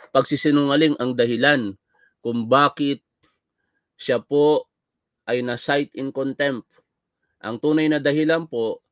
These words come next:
ay yung kanyang attempt, yung undue interference in particular, no? Yun po ang tunay na dala-, dahilan. Kasi yung lying, ibang section po yun doon sa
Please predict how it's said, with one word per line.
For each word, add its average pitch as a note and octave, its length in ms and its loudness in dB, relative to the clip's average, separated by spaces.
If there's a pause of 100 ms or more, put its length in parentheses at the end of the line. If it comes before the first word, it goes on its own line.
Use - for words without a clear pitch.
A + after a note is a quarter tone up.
(140)
ay C#3+ 160 0
yung D3+ 400 -2 (240)
kanyang D3 400 -4
attempt, D3+ 560 -2 (1300)
yung G#2+ 240 -10 (160)
undue C3+ 560 0
interference C#3 1120 -4
in A#2 80 -6
particular, A#2+ 800 -4 (640)
no? A#2+ 400 -8 (1040)
Yun A#2+ 160 -4
po C3 160 -2
ang B2+ 160 -2
tunay B2 240 -2
na A2+ 160 -6
dala-, G#2+ 400 -4
dahilan. G#2 480 -4
Kasi C#3+ 400 0
yung C#3 320 -2
lying, G#2+ 640 -2 (480)
ibang C3+ 320 -2 (560)
section C3 400 -4
po A#2+ 240 -8
yun C3 160 -6
doon G#2+ 240 -6
sa - 80 -8